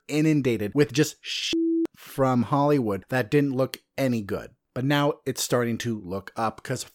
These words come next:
fall season is happening and it looks good. Well, my future friends, let's jump into the question of the week. We had quite a few answers this week, mainly because, like I said, I hit, I threw the question up on Twitter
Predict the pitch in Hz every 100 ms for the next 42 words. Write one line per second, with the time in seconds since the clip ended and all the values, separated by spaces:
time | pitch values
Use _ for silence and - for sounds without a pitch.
0 | - 143 151 160 - 156 143 131 143 135
1 | - _ _ - 156 185 180 143 120 101
2 | 92 92 _ - 85 76 82 - 113 -
3 | - _ - 185 233 208 226 202 190 _
4 | - 226 202 196 202 190 220 170 151 208
5 | 202 190 160 208 214 202 175 214 208 185
6 | 143 220 269 180 - - 226 269 - 175
7 | 226 247 226 202 254 277 - 240 190 156
8 | 120 98 87 - _ - 165 220 196 214
9 | 196 202 208 196 170 - 208 190 151 151
10 | 156 151 147 - 123 175 - 131 135 -
11 | 170 165 151 143 139 180 156 180 151 156
12 | 147 - 170 156